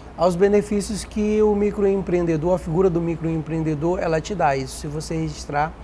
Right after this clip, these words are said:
na categoria de microempreendedor individual. Ah, são vários os benefícios, mas você fica principalmente, é, garantindo o tempo pra aposentadoria,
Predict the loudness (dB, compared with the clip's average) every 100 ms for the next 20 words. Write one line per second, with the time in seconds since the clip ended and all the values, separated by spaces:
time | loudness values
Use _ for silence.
0 | -18 -12 -6 -4 -2 -2 0 2 2 0
1 | -2 -2 -2 -2 -4 -4 -4 -4 -4 -6
2 | -4 0 0 0 -6 -18 -18 -16 -4 2
3 | 2 2 0 -2 -4 0 2 4 2 0
4 | -2 -4 -2 -2 -4 -4 -6 -6 -10 -16
5 | -16 -14 -4 -2 0 -2 -2 -2 -2 -4
6 | -2 -4 -4 -12 -18 -8 -2 -2 2 2
7 | 2 -2 -4 -8 -8 -4 0 0 -2 -6
8 | -10 0 2 2 0 -2 -2 0 -2 -4
9 | -6 -6 -4 -4 -4 -4 -4 -2 -2 0
10 | -2